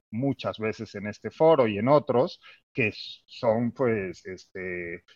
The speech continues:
carroñeros políticos que están cabalgando a lomos de muertos para, eh, eh, conseguir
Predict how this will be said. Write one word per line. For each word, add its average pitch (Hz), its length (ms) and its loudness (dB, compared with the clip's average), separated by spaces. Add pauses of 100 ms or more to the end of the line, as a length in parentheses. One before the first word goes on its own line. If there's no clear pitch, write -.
carroñeros 139 760 6
políticos 131 800 2
que - 60 -6
están 113 220 -6
cabalgando 113 520 2
a - 20 4
lomos 117 280 0
de 120 80 0
muertos 117 640 -2 (400)
para, 117 560 4 (240)
eh, 104 800 -2 (200)
eh, 95 340 -8 (160)
conseguir 151 800 4